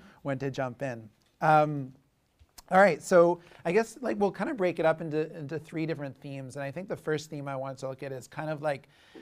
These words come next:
essentially looking at, like, the state of where we're at with, with women's hockey right now. <clears throat> And I wanted to, to bring up Manon Rhéaume. I mean, it's kind of funny to start with her, I know, in some ways, because, um,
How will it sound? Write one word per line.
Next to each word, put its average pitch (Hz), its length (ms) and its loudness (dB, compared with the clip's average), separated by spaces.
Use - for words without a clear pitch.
essentially 233 440 0
looking 190 300 0
at, 170 60 -2
like, 156 160 -4
the 165 80 -2
state 151 380 -2
of 135 160 -6
where 139 160 -2
we're 139 120 -10
at 127 360 -10
with, 139 260 -6
with 143 160 -4
women's 139 340 -10
hockey 135 380 -12
right 123 240 -14
now. 120 320 -16
<clears throat> - 120 -18
And 196 260 2
I 185 160 4
wanted 233 300 0
to, 226 200 2
to 185 100 -6
bring 165 320 -4
up 135 300 -8
Manon 143 340 -4
Rhéaume. 113 420 -10
I 175 80 -2
mean, 190 120 0
it's 202 140 -4
kind 226 180 -4
of 254 100 -4
funny 170 460 -6
to 180 120 -12
start 170 280 0
with 160 160 -4
her, 170 140 -2
I 170 80 0
know, 170 180 -4
in 170 100 -8
some 160 200 -8
ways, 160 320 -4
because, 139 640 -6
um, 143 420 -6